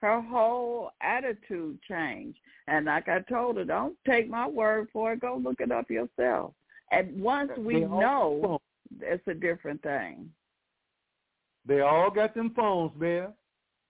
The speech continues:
Speaker 2: If they wanna make
Speaker 1: No,
Speaker 2: you into
Speaker 1: people,
Speaker 2: a lie.
Speaker 1: a lot of people don't. No, I mean, they, but I mean, when they hear it, they know. Th-, that's what I'm saying. It was like she didn't have a clue 'cause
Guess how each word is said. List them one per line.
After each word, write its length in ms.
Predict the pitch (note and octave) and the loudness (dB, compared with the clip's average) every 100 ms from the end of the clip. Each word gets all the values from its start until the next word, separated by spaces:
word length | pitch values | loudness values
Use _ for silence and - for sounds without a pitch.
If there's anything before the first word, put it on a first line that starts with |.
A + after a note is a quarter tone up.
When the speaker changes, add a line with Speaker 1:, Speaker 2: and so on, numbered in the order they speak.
| _ _ _ - | _ _ _ -4
Speaker 2:
If 160 | D3+ E3 | -2 2
they 120 | F#3+ | 2
wanna 240 | G#3 G3 | 4 0
make 180 | G3 G#3+ | 0 2
Speaker 1:
No, 200 | A3 A3+ | 4 6
Speaker 2:
you 80 | A3+ | 4
into 60 | A#3 | 4
Speaker 1:
people, 160 | G3+ G3+ | 4 4
Speaker 2:
a 20 | |
lie. 140 | A#3 B3 | 6 4
Speaker 1:
a 40 | |
lot 100 | D4+ | 4
of 100 | C#4 | 0
people 300 | D#4 C4 B3 | -2 -4 -2
don't. 320 | A3 G#3 F#3 - _ _ _ _ _ _ - | 0 0 -2 -10 _ _ _ _ _ _ -4
No, 280 | B3 D4+ A#3+ | 0 2 4
I 140 | C4 | 2
mean, 200 | D4+ D4 | 0 -2
they, 240 | C4+ D4+ C#4+ G#3+ | 0 -2 -2 -10
but 160 | B3 | -6
I 120 | B3+ C4 | -4 -6
mean, 260 | C#4 C4 | -8 -10
when 160 | B3+ B3 | -10 -8
they 200 | B3+ C4 | -8 -10
hear 420 | C#4+ D#4 A#4+ D3 | -10 -10 -8 -8
it, 180 | G#2+ - _ _ _ E3+ | -10 -14 _ _ _ -6
they 180 | A#3 C5 F#4+ | -4 -4 -6
know. 500 | A#3 A#3 B3 - - D#3 G3 | -4 -2 -4 -8 -14 -16 -10
Th-, 160 | G#3 - - F3+ | -10 -10 -6 2
that's 240 | A3 C#4 | 2 2
what 120 | B3+ | -4
I'm 140 | A#3+ B3 | -6 -4
saying. 600 | C#4 C#4 B3+ D#3+ B2+ G2 - | -4 -2 -4 -4 -6 -8 -6
It 100 | F#3 | -2
was 200 | G3 G3 | -2 -2
like 340 | G3+ F#3+ C3 - - _ _ - - | 2 2 2 -2 -12 _ _ -18 -8
she 140 | B3+ | -4
didn't 300 | A#3+ C4 C4 | 0 0 2
have 260 | C#4+ C4+ C4 | 0 0 -2
a 80 | C4 - | -8 -6
clue 280 | E4+ E4+ | -4 -2
'cause 200 | C4+ A#3+ | 0 -2